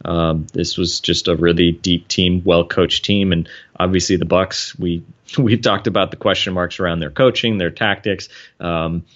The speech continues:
and tonight we saw, or that night we saw kind of everything kind of come together in, in probably the, <laughs> the worst possible way in, in a losing effort. Um, do you, do you have any other thoughts on that? Or I probably, I think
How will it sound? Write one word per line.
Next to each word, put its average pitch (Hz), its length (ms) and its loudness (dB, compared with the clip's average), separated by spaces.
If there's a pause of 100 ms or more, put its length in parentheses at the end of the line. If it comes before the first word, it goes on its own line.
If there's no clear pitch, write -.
(260)
and 87 380 0 (120)
tonight 92 440 0
we 90 120 -4
saw, 87 260 2
or 87 240 -2
that 92 220 0
night 87 160 -2
we 85 80 -6
saw 82 180 -2
kind 85 200 -4
of 80 120 -4
everything 87 800 -2
kind 87 200 -4
of 82 140 -4
come 90 300 -2
together 85 440 2
in, 82 320 -6
in 85 220 -6
probably 85 400 -2
the, 82 120 -2
<laughs> - 180 -8
the 113 80 4
worst 92 400 -2
possible 80 360 -2
way 80 220 0
in, 78 180 -4 (360)
in 90 100 -2
a 85 40 2
losing 82 340 2
effort. 80 480 -2
Um, 85 400 -2 (560)
do 127 80 2
you, 123 180 4
do 117 120 0
you 123 80 4
have 120 100 -2
any 143 160 2
other 131 140 0
thoughts 123 280 0
on 104 160 -2
that? 101 240 0
Or 101 60 2
I 98 120 -2
probably, 165 440 0
I 110 40 2
think 123 220 -8